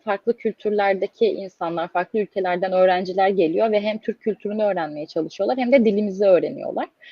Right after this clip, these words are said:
Şimdi bu kapsamda İstanbul gibi kozmopolit bir şehirde bunu deneyimlemek benim için çok çok güzeldi. Ee, ben de onlardan çok fazla şey öğrendim ve tabii ki o dediğim gibi işte aslında çok iyi bildiğin ana dilini hiç bilmeyen birisine nasıl öğretebilirsin?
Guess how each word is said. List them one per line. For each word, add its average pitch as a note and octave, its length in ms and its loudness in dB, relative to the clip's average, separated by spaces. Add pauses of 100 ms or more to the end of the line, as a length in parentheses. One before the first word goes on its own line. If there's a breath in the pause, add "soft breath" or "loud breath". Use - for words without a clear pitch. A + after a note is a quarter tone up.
(200 loud breath)
Şimdi A#3+ 140 4
bu B3 40 2
kapsamda B3 520 0
İstanbul A3+ 580 0
gibi G#3 180 0
kozmopolit G#3+ 560 -4 (120)
bir G#3 40 -12
şehirde G#3 600 -2
bunu G#3+ 280 0
deneyimlemek A3 580 -2
benim G#3 160 -4
için A#3 160 -12
çok - 260 -6
çok - 200 -4
güzeldi. E3 520 0 (460 loud breath)
Ee, F#3 160 4
ben G#3+ 220 6
de G#3 40 8
onlardan F3 460 2
çok - 260 -6
fazla D#3+ 260 -2
şey D#3+ 240 -4
öğrendim E3 500 -4
ve G#3+ 140 -2
tabii F#3+ 200 -2
ki G3+ 200 -2
o G3+ 160 2
dediğim F#3+ 320 0
gibi D#3+ 160 -4
işte F3+ 300 -2 (260 soft breath)
aslında G3 680 2 (120)
çok G#3 180 -2 (280)
iyi G#3 220 4
bildiğin F3 300 2
ana G3+ 280 4
dilini G3 360 0
hiç A3+ 240 -2
bilmeyen G3 460 0
birisine F#3 380 -4
nasıl F#3+ 240 0
öğretebilirsin? D#3 800 -2